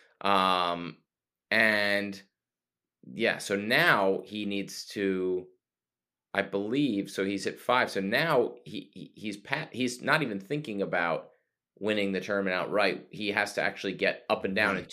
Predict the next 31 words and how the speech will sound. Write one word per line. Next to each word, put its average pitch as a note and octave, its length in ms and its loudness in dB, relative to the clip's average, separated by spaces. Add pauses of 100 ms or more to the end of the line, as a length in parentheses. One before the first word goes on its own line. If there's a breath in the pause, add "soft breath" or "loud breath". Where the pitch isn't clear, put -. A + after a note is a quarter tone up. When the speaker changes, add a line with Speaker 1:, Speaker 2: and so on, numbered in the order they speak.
Speaker 1:
two A#2 100 -6
shots G2+ 400 0
from F#2 140 -10
the F2+ 60 -8
sand G#2 240 -2
trap F2+ 200 -2
just B2 260 -4
to G#2+ 100 -4
tie G2+ 480 0
and E2 200 -2
just F#2 160 -12
to F#2+ 60 -6
make F2+ 220 -6
the - 80 -12
playoff. - 520 -4
Yeah. D2+ 140 -6
Speaker 2:
What D#3 120 6
does D#3+ 200 0
up C3 180 -4
and A#2 120 -4
down F#2+ 240 -6
mean? E2 200 -18
That's - 180 -8
another G#2 200 -6
Speaker 1:
Up A2+ 40 4
and A#2+ 80 0
Speaker 2:
question. A#2 160 0
Speaker 1:
down G#2 200 2
means F#2 380 -6
two - 260 -6
shots, - 500 -8